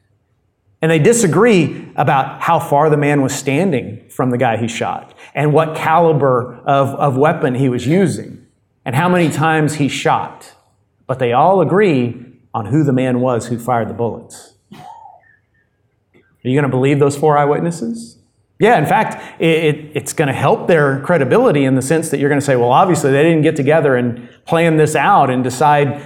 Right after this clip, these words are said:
'Okay, let's get our story straight. This is four separate people who all saw one guy, the same guy, shoot this other man. I believe them.'"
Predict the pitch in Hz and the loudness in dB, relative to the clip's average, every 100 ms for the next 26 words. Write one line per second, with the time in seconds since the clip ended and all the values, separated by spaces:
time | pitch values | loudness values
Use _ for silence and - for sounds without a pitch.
0 | - 143 139 143 139 143 151 139 - 170 | -6 -2 0 0 0 0 0 0 0 0
1 | 233 175 - - 113 120 147 170 135 - | 2 0 -2 -6 -4 -4 -4 -4 -4 -2
2 | 165 196 - - 160 - 208 208 233 240 | 0 2 0 0 -2 0 -4 -2 -4 -2
3 | 143 131 135 165 170 180 147 127 131 196 | -2 0 2 2 2 2 2 2 2 2
4 | 220 208 196 135 127 127 120 - 156 214 | 2 2 2 2 2 -2 -4 -2 0 2
5 | 214 190 139 123 123 - - - - 170 | 2 2 4 0 -2 -10 -18 -8 -2 0
6 | 165 151 165 131 135 175 139 120 113 - | 0 0 0 0 0 0 0 -2 -6 -12
7 | - _ - 139 135 131 131 120 - - | -20 _ -2 0 2 2 0 -2 -10 -16
8 | - | -20